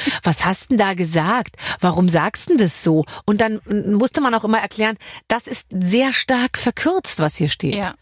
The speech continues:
Speaker 1: genau.
Speaker 2: Das Interview dauerte eine Stunde und wir lesen hier zwei kleine Zeilen. Es ist klar, dass das nicht ganz so elaboriert rüberkommt, wie ich's dann gesagt habe. Ja.
Speaker 1: Ja, das stimmt und, ähm, da merke ich jetzt auch,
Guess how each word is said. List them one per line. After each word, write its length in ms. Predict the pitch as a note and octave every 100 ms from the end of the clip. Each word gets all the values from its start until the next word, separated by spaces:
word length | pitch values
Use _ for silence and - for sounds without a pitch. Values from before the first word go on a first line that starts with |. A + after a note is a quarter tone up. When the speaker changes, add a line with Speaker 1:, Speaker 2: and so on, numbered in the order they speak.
| _ -
Speaker 1:
genau. 160 | G#3+
Speaker 2:
Das 140 | G#3+ F3
Interview 400 | B3+ C4+ A#3 B3
dauerte 400 | G#3+ A3+ B3+ B3
eine 100 | A#3+
Stunde 400 | - C4 D4 D4+
und 160 | A#3+
wir 80 | B3
lesen 320 | G#3+ A3+ B3+
hier 260 | C4 B3 B3+
zwei 300 | - G#3 G#3+
kleine 300 | - A#3+ A#3
Zeilen. 600 | - - C4 A#3+ G#3+ A#3
Es 120 | G3 -
ist 160 | -
klar, 280 | - A3+ A#3+
dass 160 | A#3 -
das 200 | A3 -
nicht 280 | B3+ -
ganz 280 | - G3+ B3
so 140 | - B3+ -
elaboriert 800 | A3+ A3+ F#3+ G#3 F#3 A#3 D4 -
rüberkommt, 640 | A3+ B3 B3+ - A3+ G#3
wie 120 | G#3+
ich's 240 | G#3+ - -
dann 220 | G#3 G3+
gesagt 440 | G3 A3+ D4+ -
habe. 320 | D3+ D#3+ D#3 D#3
Ja. 200 | - C#3 E3 - -
Speaker 1:
Ja, 540 | A3 G#3+ - - - C#4+
das 140 | D4
stimmt 320 | - E4+ -
und, 240 | - B3 -
ähm, 220 | A#3 A#3
da 140 | A3+ A3
merke 240 | G#3+ A3
ich 100 | -
jetzt 220 | G#3+ -
auch, 180 | G3+ A3